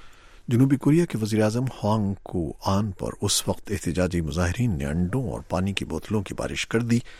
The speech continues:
جب وہ جمعے کے روز سونگ جو کاؤنٹی کے ہال میں خطاب کر رہے تھے۔ اس علاقے میں امریکہ کی جانب سے اعلیٰ سطحی میزائل شکن دفاعی نظام نصب کیا جانا ہے،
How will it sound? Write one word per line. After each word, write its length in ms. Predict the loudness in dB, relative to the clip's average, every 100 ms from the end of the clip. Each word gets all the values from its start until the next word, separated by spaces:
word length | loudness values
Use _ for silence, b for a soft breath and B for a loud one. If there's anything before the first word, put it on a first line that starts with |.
| B B B
جب 240 | 0 2
وہ 60 | 2
جمعے 320 | 2 4 4
کے 120 | 2
روز 260 | -2 -2 -2
سونگ 400 | 0 2 2 2
جو 240 | 0 -2
کاؤنٹی 500 | -2 0 0 -2 -6
کے 140 | -4 -4
ہال 240 | -2 -2
میں 160 | -2 -6
خطاب 360 | -4 -4 -4
کر 140 | -6 -10
رہے 180 | -8 -10
تھے۔ 220 | -10 -12 -12 -18 b b b b -6
اس 200 | -2 2
علاقے 320 | 2 2 2
میں 220 | 2 2
امریکہ 360 | 2 0 0 -2
کی 140 | -2
جانب 300 | -2 0 0
سے 200 | -2 0
اعلیٰ 200 | 0 0
سطحی 460 | -4 -4 -4 -2 0
میزائل 480 | 0 0 -2 -2 -2
شکن 680 | -4 -4 -2 -2 -2 -6 -6
دفاعی 320 | -2 0 0
نظام 340 | -2 -2 -2
نصب 260 | -2 -4 -6
کیا 220 | -6 -6
جانا 320 | -4 -2 2
ہے، 100 | 2